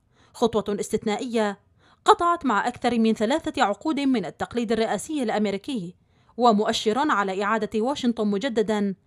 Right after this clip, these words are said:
لبوصلة أولوياتها تجاه المنطقة.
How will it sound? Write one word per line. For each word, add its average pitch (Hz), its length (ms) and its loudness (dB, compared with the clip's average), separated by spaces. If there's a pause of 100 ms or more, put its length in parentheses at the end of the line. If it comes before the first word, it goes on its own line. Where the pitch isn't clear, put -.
(200)
لبوصلة 240 720 2
أولوياتها 214 840 0
تجاه 202 380 -2
المنطقة. 185 720 -2